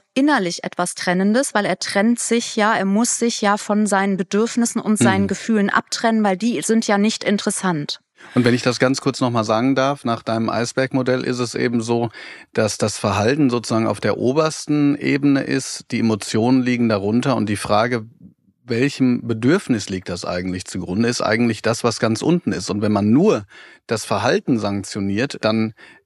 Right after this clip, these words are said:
Speaker 2: kann es eben sein, dass die anderen beiden Fragen, nämlich die nach der Emotion und nach dem Bedürfnis, gar nicht erst gestellt werden und dann können sie auch nicht beantwortet werden.
Speaker 1: Naja, und genau das ist das Problem und eben dann auch entwicklungshemmend, weil das gehört zusammen.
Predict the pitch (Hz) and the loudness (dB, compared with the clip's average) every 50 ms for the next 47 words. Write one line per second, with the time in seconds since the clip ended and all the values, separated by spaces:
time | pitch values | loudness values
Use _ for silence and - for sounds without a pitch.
0 | _ _ - 117 113 135 147 139 - 123 123 127 117 107 104 101 113 135 135 127 | _ _ -2 2 2 2 2 2 0 0 2 2 2 2 0 2 2 2 2 0
1 | 123 - - - 127 117 - 117 147 170 165 143 127 123 117 117 113 113 107 - | 0 -2 -6 -8 -6 -2 0 0 2 2 0 2 2 2 0 0 0 -2 -4 -6
2 | - - 107 123 151 165 147 117 104 101 101 98 - 123 120 120 117 - - 117 | -4 -2 0 0 0 0 0 -2 -2 -2 -4 -4 -2 -2 0 0 -2 -2 -2 -4
3 | - - 110 110 110 107 - - - 110 117 131 147 139 131 117 113 - 127 117 | -2 0 0 -2 -2 -2 -4 -4 -2 0 2 2 2 2 2 0 0 -2 -2 -2
4 | 113 104 104 107 113 - - 139 120 - - 113 110 123 127 - - 120 110 - | -2 0 0 -2 0 0 0 -2 -2 0 0 0 0 0 0 -2 -4 -4 -4 -2
5 | - 127 - - 151 165 175 - - 110 104 104 123 139 - - 123 110 117 110 | -2 -2 0 2 2 2 2 0 0 0 0 2 0 -2 -2 -2 -2 0 0 -2
6 | 110 - 127 127 131 123 120 127 120 - 120 117 120 127 110 104 85 - - - | 0 0 0 0 2 2 0 0 -2 0 -2 0 0 0 -2 -2 -6 -6 -6 -10
7 | - - - 69 69 73 - - - - _ _ 202 208 220 220 226 247 - - | -10 -10 -10 -10 -10 -14 -16 -18 -20 -20 _ _ 2 2 4 4 4 2 2 0
8 | 214 220 196 - 220 196 208 208 220 233 208 - 196 220 - - 220 - - - | -2 -2 -2 -2 0 0 2 2 2 0 0 -2 -2 -2 -4 -6 -8 -6 -4 -4
9 | 208 - - - 180 156 175 185 220 240 233 208 196 - - - 202 196 196 190 | -4 -4 -4 -6 -4 0 0 0 0 0 -2 -4 -6 -4 -2 0 2 2 2 2
10 | 190 185 190 - - 180 180 - - _ 175 180 - - 208 202 - - 185 170 | 2 0 0 0 0 0 0 -2 -4 _ -4 -4 -2 -2 -4 -4 -2 -4 -4 -4
11 | 165 165 - - - - - 196 196 202 226 254 311 - - 175 170 170 190 196 | -4 -4 -6 -6 -6 0 2 2 4 4 4 2 0 0 0 0 2 2 0 -2
12 | - - 196 165 151 185 190 202 - - - - - - - 202 185 180 180 180 | -2 -2 -4 0 2 2 2 2 -2 -6 -12 -8 -8 -4 -2 0 2 2 2 2
13 | 185 156 147 156 | 2 -2 -4 -8